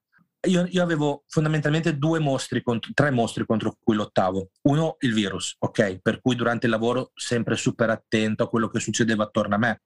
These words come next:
perché comunque la terapia intensiva è un ambiente ad estrema contagiosità, almeno era così considerato. C'era la parte emotiva legata alla famiglia, di vedere mia moglie stanca, provata, mia figlia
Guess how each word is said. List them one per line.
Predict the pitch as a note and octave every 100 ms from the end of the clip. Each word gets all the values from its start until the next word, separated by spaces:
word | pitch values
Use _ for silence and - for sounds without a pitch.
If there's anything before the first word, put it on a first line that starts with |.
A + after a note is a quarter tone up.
| _
perché | - D#3
comunque | - G#2+ A#2+ B2
la |
terapia | A#2+ G#2 A2+
intensiva | A2+ G#2 C3+
è | C#3
un |
ambiente | A#2 A2 A#2 G#2+ A2
ad | - A2
estrema | G#2+ - B2 A#2 G#2+ -
contagiosità, | - G2+ G#2 G2 G2 F#2+ - A2+
almeno | F#2+ G#2+ G#2+
era | G2+
così | - F#2+ A2
considerato. | - F#2+ - G2+ G#2+ G2 - - - _ -
C'era | - - C3 B2+ A#2+ A2+ - - -
la | A#2
parte | - C3 C3 C#3
emotiva | A#2+ - B2+
legata | A#2+ A#2 B2
alla | A2+
famiglia, | - B2 C3 G#2
di | G2
vedere | G2 G#2 G#2+
mia | A2
moglie | A2 G#2
stanca, | G#2 - A2+ A2 G#2 F#2+
provata, | G2+ G#2+ A2+ A2+ G#2+ -
mia | G#2+ G#2+
figlia | - C3+ C#3 C3